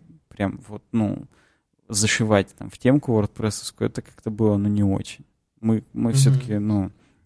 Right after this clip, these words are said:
Speaker 1: мы бы коробки передвигали, на самом деле, да, в той игре, а не
Speaker 2: <laughs>
Speaker 1: вышибалами были,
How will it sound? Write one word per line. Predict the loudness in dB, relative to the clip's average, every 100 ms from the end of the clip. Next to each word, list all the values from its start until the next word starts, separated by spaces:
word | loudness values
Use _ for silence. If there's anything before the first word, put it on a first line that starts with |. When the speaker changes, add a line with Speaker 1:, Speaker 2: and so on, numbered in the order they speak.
| _ _ _ _ _ _ _
Speaker 1:
мы | 4
бы | 6 4
коробки | 6 6 4 -4
передвигали, | -10 -10 -8 -2 -2 -2
на | -6
самом | -6 -4 -6
деле, | -6 -8
да, | -6 -6
в | -6 -10 -18 0
той | 2 2
игре, | 2 0 0 0
а | 0
не | 0
Speaker 2:
<laughs> | -2
Speaker 1:
вышибалами | -4 0 2 2 2 0
были, | -2 -2